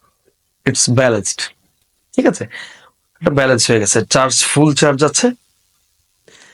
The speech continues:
এখন, আহ, ক্যামেরাটা, আহ, ওপেন করার আগে যেটা করতে হবে আপনাদেরকে, সেটা হচ্ছে আহ, আপনাকে একটা অ্যাপস ইনস্টল করতে হবে, একটা অ্যাপস, সেটা হচ্ছে ডিজেআই। আমি দেখাচ্ছি অ্যাপসটা,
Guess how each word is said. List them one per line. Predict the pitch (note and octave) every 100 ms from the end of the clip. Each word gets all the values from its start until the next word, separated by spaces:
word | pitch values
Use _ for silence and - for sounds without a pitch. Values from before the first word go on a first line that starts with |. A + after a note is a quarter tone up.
| _ -
এখন, | C#3 F3+ D#3+ A3 - - - _
আহ, | A#2 A2+ -
ক্যামেরাটা, | C3+ C#3+ C3 C#3 B2+ A#2+ - -
আহ, | A#2 A2+
ওপেন | - - A#2+ C#3+ C#3
করার | C#3+ C#3
আগে | C3 A#2+ A#2
যেটা | C#3 F#3
করতে | F#3 -
হবে | A#2+
আপনাদেরকে, | A2 A2 G2+ - A3 - - - - - _ _ - _ -
সেটা | D3 D#3+
হচ্ছে | E3 - F#3+ G#3 _ _ _ _ - _ _ _ _ -
আহ, | G#2+ G#2 G#2
আপনাকে | - C#3+ C#3+
একটা | C#3+ -
অ্যাপস | D#3 D3+ - _
ইনস্টল | B2+ - B2 G#2+
করতে | G#2 _ G#2+
হবে, | G2+
একটা | G2+ - -
অ্যাপস, | A#2 E3 - -
সেটা | - A2
হচ্ছে | G#2+ - G#2+
ডিজেআই। | G#2 A2+ G#2 A2+ G#2+ G#2 A2+ G3 - - - - _ -
আমি | G#2
দেখাচ্ছি | G2+ G#2+ A#2+ A2+ -
অ্যাপসটা, | G#2+ - - F3+